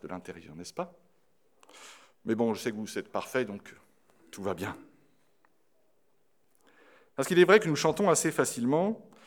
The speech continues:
Je me confie en toi », quand les montagnes chancelleraient, quand les collines, et cetera. Nous prions, « Seigneur, j'ai confiance en toi », mais quand ça devient réel, chers amis,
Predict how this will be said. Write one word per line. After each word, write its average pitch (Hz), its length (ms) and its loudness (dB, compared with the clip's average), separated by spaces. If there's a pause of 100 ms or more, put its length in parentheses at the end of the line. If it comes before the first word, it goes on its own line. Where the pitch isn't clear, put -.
(260)
Je 107 200 -4
me 151 240 0
confie 147 380 -12
en 135 80 -8
toi », 113 340 -6 (1400)
quand 110 160 0
les 113 120 -2
montagnes 110 480 -4
chancelleraient, 107 800 -10
quand 107 120 -18
les 104 100 -12
collines, 107 380 -14
et 98 60 -20
cetera. 101 360 -20 (1120)
Nous 113 80 -4
prions, « 180 440 6
Seigneur, 175 340 4
j'ai 156 120 2
confiance 190 520 0
en 170 80 -6
toi », 175 260 -2 (320)
mais 160 220 0
quand 185 280 2
ça 156 140 2
devient 143 340 -2
réel, 135 540 0
chers 101 300 -16
amis, 92 220 -14